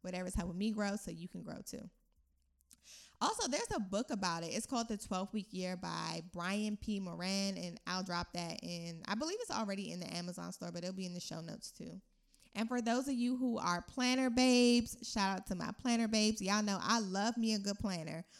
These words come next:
One that's been very helpful for me is the Savor Life Planner. It's a ninety-day planner. It's perfect if you are doing the twelfth week year method. So I just order four in the beginning of the year. I'm actually about to order my four now 'cause I'm finishing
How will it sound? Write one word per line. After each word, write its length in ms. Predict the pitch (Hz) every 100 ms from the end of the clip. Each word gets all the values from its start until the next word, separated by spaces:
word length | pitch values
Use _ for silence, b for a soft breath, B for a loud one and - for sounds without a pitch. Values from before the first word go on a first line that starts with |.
| B B
One 220 | 196 226
that's 200 | 320 285
been 180 | 240 226
very 220 | 190 196
helpful 340 | 240 202 - 196
for 220 | - 170
me 340 | 165 185 220
is 120 | 185 175
the 120 | 175
Savor 400 | - 180 190 208
Life 320 | 214 220 -
Planner. 480 | - 254 254 254 262 B B B -
It's 220 | 202 214
a 80 | 190
ninety-day 500 | 190 220 277 262 262
planner. 680 | 254 208 196 185 180 180 175
It's 160 | 185
perfect 480 | - 226 220 262 240
if 220 | 110 190 185
you 220 | 185 202
are 160 | 180
doing 320 | 180 180 180 175
the 100 | 175
twelfth 380 | - 185 180
week 140 | 190 196
year 220 | 175 175
method. 420 | 165 160 - 160 165
So 60 |
I 140 | 180 202
just 180 | 214 240
order 300 | 180 180 175 -
four 300 | 214 220 220
in 220 | - 185
the 60 | 170
beginning 440 | 170 180 190 190
of 120 | 185
the 80 | 185
year. 320 | 165 160 160 -
I'm 180 | 185 220
actually 280 | 254 -
about 200 | 190 180
to 40 | -
order 160 | 170
my 160 | 165 165 -
four 200 | 170 156
now 360 | 160 151 143 165
'cause 160 | 165 165
I'm 120 | 160
finishing 560 | 175 180 180 170 156